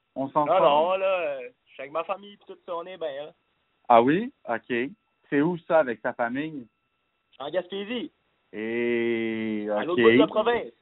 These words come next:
Speaker 1: OK. Bon, ben, écoute, on, ça fait plaisir de t'avoir sur nos ondes aujourd'hui. Euh, <laughs> écoute, veux-tu nous dire, euh, dans tes mots, toi, c'est quoi V P aux affaires sociales ? Puis, t'as-tu de l'expérience dans les implications puis dans les, euh, les événements un peu à, à la faculté ?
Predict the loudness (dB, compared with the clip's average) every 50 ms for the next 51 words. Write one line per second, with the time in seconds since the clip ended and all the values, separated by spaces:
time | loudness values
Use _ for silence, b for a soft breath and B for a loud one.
0 | _ _ _ _ _ _ 2 4 4 4 6 6 6 6 6 2 _ _ _ _
1 | -10 0 6 10 10 10 10 8 6 4 4 4 0 -4 -6 -4 -4 -4 -4 -4
2 | -6 -6 -6 -6 -6 -8 -10 -14 -14 -18 -20 _ _ -20 -20 -20 _ _ _ _
3 | -4 -2 0 0 0 0 2 0 2 2 2 2 4 4 4 4 4 0 -4 -4
4 | -6 -6 -4 -4 -2 -4 -2 -2 -2 -2 -2 -2 -4 0 2 2 2 0 -2 -8
5 | -6 -4 -4 -2 -4 -4 -8 B B B B B B B B 2 4 4 4 4
6 | 4 2 0 0 -2 -4 -6 -8 -14 -14 _ -8 -10 -8 -8 -6 -6 -6 -6 _
7 | _ _ _ _ _ _ b b b b b b b b -10 -6 -6 -4 -4 -4
8 | -2 -2 0 -2 0 4 6 6 6 6 4 4 6 6 6 4 2 2 0 -2
9 | -4 _ _ _ -4 -2 -2 -2 -2 -4 -6 -8 -8 -8 -10 -12 -10 -10 -10 -10
10 | -10 -8 -10 -10 -6 -6 -6 -4 -4 -4 -6 -4 -4 -6 -6 -4 0 0 0 0
11 | 0 -2 -2 -2 -4 -6 -4 0 0 0 0 0 -4 -10 -8 -8 -8 -8 -6 -2
12 | 0 0 0 -2 _ -2 -2 -2 -2 -4 -8 -8 -4 -2 0 0 0 -2 -2 -6
13 | -10 -10 _ _ -2 0 0 0 0 -2 -8 -8 -8 -8 -8 -6 0 4 6 6
14 | 6 8 8 8 8 8 8 8 8 8 8 8 8 6 4 4 4 4 4 2
15 | 2 2 2 2 2 2 2 2 2 0 -2 -6 _ -8 -6 0 2 4 6 6
16 | 6 6 4 4 2 0 -2 -2 -4 -6 -12 _ -12 -14 -14 -12 -10 -10 -10 -10